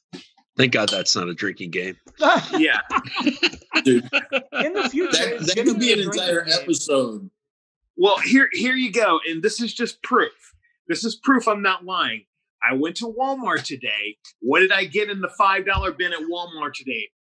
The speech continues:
Speaker 3: I got Maid Manhattan and The Wedding Planner.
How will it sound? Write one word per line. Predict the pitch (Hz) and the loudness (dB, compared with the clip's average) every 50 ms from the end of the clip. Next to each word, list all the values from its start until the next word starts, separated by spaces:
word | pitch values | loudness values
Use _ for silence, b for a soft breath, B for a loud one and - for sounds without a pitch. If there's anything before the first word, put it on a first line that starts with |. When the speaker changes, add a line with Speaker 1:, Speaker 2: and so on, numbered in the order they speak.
| - - | -10 -8
Speaker 3:
I | 147 | -4
got | - 156 151 135 123 139 | 0 2 2 2 0 -2
Maid | 143 147 165 180 202 180 | 0 2 2 2 0 -2
Manhattan | 196 196 202 202 196 185 - 190 185 175 160 180 190 196 196 190 _ _ _ _ _ _ _ _ _ - | -6 -6 -6 -6 -6 -4 0 0 0 0 0 -2 -10 -10 -10 -12 _ _ _ _ _ _ _ _ _ 0
and | 160 156 156 151 147 147 143 135 - _ _ _ | 0 2 2 0 -2 -2 -4 -8 -10 _ _ _
The | 135 151 147 147 | 2 2 4 4
Wedding | 160 165 165 160 156 143 | 4 2 2 0 -4 -6
Planner. | 127 - - 151 139 127 117 | -10 -8 -4 -2 -2 -2 0